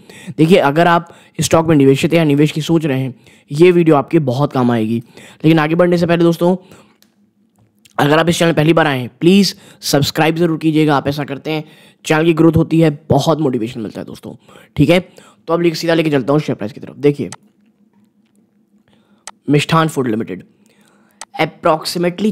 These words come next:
छः प्रतिशत की आप देखें यहाँ तो तेज़ी हुई है। और जब मैं निचले स्तरों से देखता हूँ ना, ये देखिए यहाँ से,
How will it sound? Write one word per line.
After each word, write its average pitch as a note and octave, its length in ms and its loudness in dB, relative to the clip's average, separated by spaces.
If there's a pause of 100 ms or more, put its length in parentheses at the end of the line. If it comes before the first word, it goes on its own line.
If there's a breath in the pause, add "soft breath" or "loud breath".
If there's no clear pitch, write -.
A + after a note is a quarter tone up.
छः G3 260 0
प्रतिशत F3 540 -4
की B2 220 -6 (100)
आप D3+ 140 2
देखें D#3+ 300 -4
यहाँ D3 120 -6
तो D#3+ 100 -12
तेज़ी C3+ 320 -2
हुई A2+ 180 0
है। G2 140 -4 (300 soft breath)
और F3+ 320 2 (500 soft breath)
जब F3 180 2
मैं G3 120 2
निचले E3+ 400 0
स्तरों F#3 220 0
से E3 100 -8
देखता D3+ 240 -2
हूँ E3+ 80 2
ना, G3 60 2
ये D#3 160 2
देखिए C3+ 260 -2
यहाँ C#3 280 -2
से, A2+ 200 -10